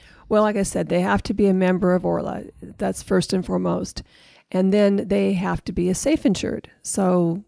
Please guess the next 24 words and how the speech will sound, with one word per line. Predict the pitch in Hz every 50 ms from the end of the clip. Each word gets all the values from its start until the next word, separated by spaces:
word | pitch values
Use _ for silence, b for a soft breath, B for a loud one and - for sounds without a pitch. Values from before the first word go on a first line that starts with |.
| _ -
getting | 196 196 190 190
those | 190 185 -
two | - - 208
together, | 185 185 - 185 180 180 214 233 240 233
we've | 208 175 180 175 -
worked | 170 180 175 - -
with | 185 185 180
some | - - 180 180
of | 175 180
your | 170 170 170
marketing | 165 160 165 - - 185 190 185
folks | 180 - - 190 214 240 - - - - - b b b b b b b b -
and | 180 175 170 170 175 175 175 -
to, | - 175 151 - _ -
to | - - 180
look | 170 170 180 180 -
at | 180 175 170 - -
the | 208 190 175 170 170
opportunities | - 175 170 - 170 - 196 185 180 175 180 -
we | 180 170
have | 185 214 175 208
in | 180 175
the | 175
state. | - - - 214 208 214 247 269 -